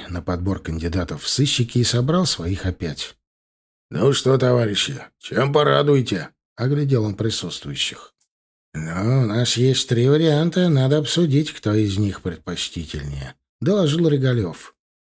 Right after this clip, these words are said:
«Ну, давай, Владимир Михайлович, обсудим», — согласился Бартко. «Тут лишь бы кого не подключишь».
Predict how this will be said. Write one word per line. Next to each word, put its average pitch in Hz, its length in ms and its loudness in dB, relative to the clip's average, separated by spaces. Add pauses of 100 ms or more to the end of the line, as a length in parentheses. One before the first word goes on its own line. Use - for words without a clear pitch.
(400)
«Ну, 110 240 2
давай, 147 320 6
Владимир 170 400 4
Михайлович, 143 500 4
обсудим», — 123 720 2
согласился 101 640 -4
Бартко. 95 580 -4 (220)
«Тут 127 360 4
лишь 135 200 6
бы 127 120 4
кого 127 300 4
не 127 100 4
подключишь». 117 880 0